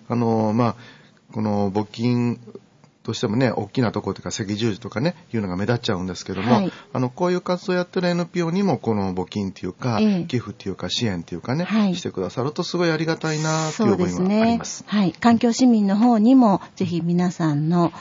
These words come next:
Speaker 2: えー、支援をお願いしたいと思います。えー、ではこの辺で一曲お聴きいただきましょう。えー、これは阪神大震災の後に作られた曲です。後藤百合子さんのマリンバで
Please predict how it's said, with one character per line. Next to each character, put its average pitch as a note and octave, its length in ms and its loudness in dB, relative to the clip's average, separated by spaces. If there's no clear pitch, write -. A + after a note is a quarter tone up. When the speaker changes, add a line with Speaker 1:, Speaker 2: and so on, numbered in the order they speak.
Speaker 2:
え - 100 0
ー、 - 40 -2
支 - 200 -2
援 E3 240 2
を A3+ 140 4
お - 80 -6
願 D#3 340 2
い E3 60 -2
し - 80 -12
た C#3 160 -2
い B2+ 80 -6
と - 240 -6
思 D3 180 -4
い D3 100 -8
ま E3 160 0
す。 - 280 -12
え A3+ 180 4
ー、 - 20 -2
で E4 160 4
は D4 200 4
こ C4 120 0
の C#4 120 6
辺 B3+ 300 2
で B3+ 220 2
一 F#3 120 -8
曲 G3+ 540 -2
お F3+ 80 -4
聴 - 140 -8
き - 160 -4
い - 100 -6
た E3+ 160 -2
だ E3+ 100 -2
き E3 140 -8
ま E3 160 0
し - 140 -10
ょ F#3+ 200 2
う。 - 380 -12
え F3+ 440 0
ー、 - 80 -16
こ G#3+ 120 -2
れ G3+ 120 0
は G3+ 260 -2
阪 C#4+ 220 4
神 F3+ 340 2
大 G3+ 180 0
震 G#3+ 240 2
災 E3 320 0
の E3 300 2
後 C4+ 240 0
に D3 260 0
作 - 180 -8
ら D3 140 -4
れ C3+ 120 -8
た E3+ 340 -6
曲 D3+ 240 -8
で C3+ 100 -6
す。 - 160 -12
後 B3+ 320 2
藤 A#3+ 100 2
百 A3 140 0
合 D#3+ 140 -6
子 - 0 -
さ C#3+ 180 -6
ん C3+ 80 -2
の F#3+ 220 0
マ E3+ 140 2
リ E3+ 120 4
ン D3 80 0
バ C3+ 140 -6
で F#3+ 200 -2